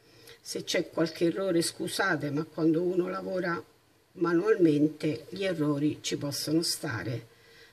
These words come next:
perché altrimenti saremo macchine e saremo perfette, invece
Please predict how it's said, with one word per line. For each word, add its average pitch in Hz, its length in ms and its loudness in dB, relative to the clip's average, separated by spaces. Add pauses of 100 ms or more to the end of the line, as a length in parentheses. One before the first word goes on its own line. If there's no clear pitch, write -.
perché - 280 -6
altrimenti 151 580 2
saremo 165 420 0
macchine 151 760 -2
e 156 60 -8
saremo 151 400 -2
perfette, - 680 -8
invece 165 500 -4